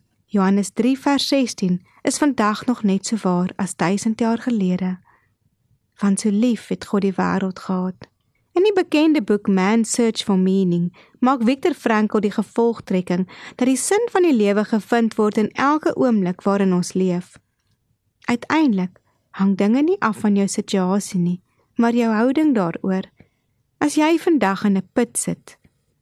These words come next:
moet jy dalk op 'n ander manier uitklim. As jy soek vir water, moet jy dalk dieper grawe. Soms kos dit geloofsvertroue om aan te hou bou of jou denke te verander.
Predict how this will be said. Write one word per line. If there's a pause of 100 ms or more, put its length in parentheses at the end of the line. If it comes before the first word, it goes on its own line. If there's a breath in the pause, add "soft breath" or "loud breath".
(120)
moet
jy
dalk
op
'n
ander
manier
uitklim. (560)
As
jy
soek
vir
water, (480 soft breath)
moet
jy
dalk
dieper
grawe. (920)
Soms
kos
dit
geloofsvertroue
om
aan
te
hou
bou
of
jou
denke
te
verander.